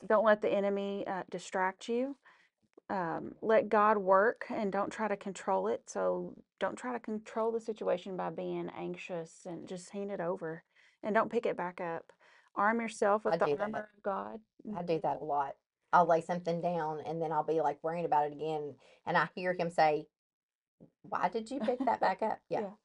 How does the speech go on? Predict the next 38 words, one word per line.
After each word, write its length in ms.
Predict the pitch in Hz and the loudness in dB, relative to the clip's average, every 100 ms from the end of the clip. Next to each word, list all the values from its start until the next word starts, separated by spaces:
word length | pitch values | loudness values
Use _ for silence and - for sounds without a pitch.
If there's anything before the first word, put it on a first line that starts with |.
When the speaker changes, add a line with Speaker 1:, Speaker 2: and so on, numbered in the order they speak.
| _ _ - - 254 | _ _ -20 -20 -4
Speaker 1:
Uh, 220 | 214 214 208 | 4 4 6
focus 360 | 247 226 277 | 6 6 4
on 140 | 254 220 | 2 0
Jesus, 540 | 220 208 220 220 220 | 2 2 4 2 2
not 240 | 220 196 - | 2 2 4
the 120 | 202 | 0
wind. 460 | 185 185 190 202 202 | 2 -2 -2 -6 -8
And 140 | 196 | -8
so 80 | 190 | -4
that 180 | 185 - | -4 -6
just 200 | 190 208 | -6 -6
means 340 | 190 190 190 | -4 -6 -4
focus 360 | 208 190 214 196 | -2 -2 -4 -6
on 120 | 180 | -8
him 320 | 180 202 190 | -8 -6 -4
and 100 | 180 | -4
not 160 | 180 180 | -4 -6
the 80 | |
troubles 420 | 180 196 180 185 180 | -6 -4 -4 -4 -4
that 140 | 180 | -6
you're 100 | 180 | -6
facing. 500 | 180 175 - - 240 | -8 -10 -8 -8 -8
Speaker 2:
Mm. 260 | 147 147 139 - - - | -8 -10 -10 -16 -14 -2
Speaker 1:
Um, 440 | 202 196 190 190 - - | 2 4 2 -2 -4 4
be 160 | 226 | 6
a 60 | 220 | 6
faith 480 | - 190 196 214 - | 6 4 4 2 -8
warrior, 880 | 202 196 185 196 214 226 240 247 247 | -8 0 2 2 2 2 4 4 2
not 320 | 202 190 190 | 0 2 2
a 100 | 190 | 0
worrier. 760 | 185 180 180 175 170 170 208 254 | 0 0 0 -2 -6 -6 -6 -8
Speaker 2:
Mm-hmm. 300 | 147 160 147 139 - | -12 -10 -10 -10 -2
Speaker 1:
Remember 460 | 214 208 220 226 220 | 2 4 4 2 4
who 160 | 240 | 4
God 300 | 240 214 214 233 | 4 4 4 2
is, 380 | 190 196 214 | 2 2 2
and, 320 | 214 196 - - | -2 -2 -2 -4
um, 520 | 202 92 90 - 196 | -4 -4 -4 -6 -8